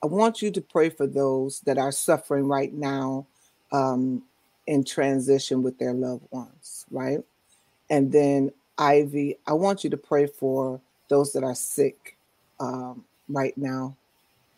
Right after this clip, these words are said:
and that, uh, God can heal them, and bless the family that's,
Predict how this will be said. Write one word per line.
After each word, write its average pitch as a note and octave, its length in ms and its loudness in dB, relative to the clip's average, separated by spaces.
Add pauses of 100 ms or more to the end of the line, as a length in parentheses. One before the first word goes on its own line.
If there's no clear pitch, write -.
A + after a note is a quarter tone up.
and B2+ 180 2
that, B2 380 0
uh, G#2+ 440 -6 (1080)
God C#3 320 6
can B2+ 140 2
heal C3+ 440 4
them, B2 380 -4 (840)
and C3 560 2 (100)
bless E3 360 4
the A#3 100 -2
family D3 600 2
that's, C3 360 -4